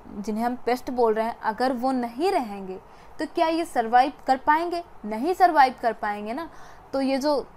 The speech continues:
beneficial predator हैं, जो हमारे लिए beneficial हैं, वो survive नहीं कर पाएंगे। तो ये सारी चीज़ें,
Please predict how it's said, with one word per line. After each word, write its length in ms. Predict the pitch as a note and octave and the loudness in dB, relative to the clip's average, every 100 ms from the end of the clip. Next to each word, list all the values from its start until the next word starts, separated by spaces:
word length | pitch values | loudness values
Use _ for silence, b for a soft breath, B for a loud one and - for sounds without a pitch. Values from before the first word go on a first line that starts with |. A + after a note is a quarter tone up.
| - - | -14 -6
beneficial 640 | A3 A3+ - C4+ C4 F4 | -4 -4 -4 -4 4 4
predator 480 | F#4 D4 A#3 A3+ A3+ | 4 0 0 0 -4
हैं, 120 | A#3 | -4
जो 80 | C4 | -4
हमारे 200 | C4 A3+ | 0 0
लिए 100 | B3 | 0
beneficial 760 | A3+ A3+ A3+ - C4+ C4+ F4+ F#4+ | 0 0 -2 -6 -8 -4 0 0
हैं, 320 | C#4 A#3 B3+ - - | -2 -8 -8 -12 -6
वो 140 | A#3 | -2
survive 560 | D#4 C#4 B3 G#3+ C4 F4+ | -2 -2 -2 0 0 -2
नहीं 280 | A#3+ A#3 D#4 | -4 -4 -2
कर 160 | C#4 A3+ | 0 0
पाएंगे। 360 | A3 G#3+ B3 | -2 -4 -4
तो 100 | D#4+ | 0
ये 220 | F#4 D4 | 0 0
सारी 220 | E4 D#4+ D4 | -2 -4 -4
चीज़ें, 340 | C#4 B3 C#4+ | -8 -8 -8